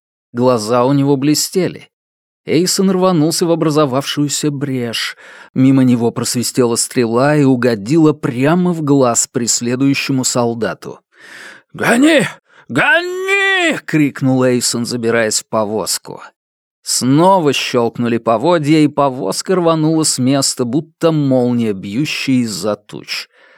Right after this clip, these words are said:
От резкого рывка Кейлин чуть не вывалился. Он выглянул из-за перегородки, и стрела чуть было не полоснула его по щеке,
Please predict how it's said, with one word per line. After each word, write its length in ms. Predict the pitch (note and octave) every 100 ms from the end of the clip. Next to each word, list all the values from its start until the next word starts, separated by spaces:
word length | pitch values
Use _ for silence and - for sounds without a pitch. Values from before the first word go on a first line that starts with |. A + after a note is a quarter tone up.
| _ _
От 220 | F2+ -
резкого 460 | A2 C3 - A#2+ A#2+
рывка 340 | A#2 B2 C3
Кейлин 420 | - A#2 B2+ B2+
чуть 280 | - B2 -
не 120 | B2+
вывалился. 880 | A2 G#2 E3 C3 - A1 - - - _ - - -
Он 180 | B2+
выглянул 460 | B2 A#2+ B2 A#2+ A#2+
из-за 180 | A2 A#2
перегородки, 800 | A#2+ A2 G#2 G2 A#2+ D#3 - D3
и 80 |
стрела 420 | C#3+ - C#3 D#3+ E3
чуть 300 | - G3+ F3+
было 220 | F#3 F3+
не 120 | F3+
полоснула 560 | E3+ E3+ D#3 D#3 E3 E3+
его 220 | D#3+ E3
по 120 | E3+
щеке, 600 | - - E3 - B2 G#2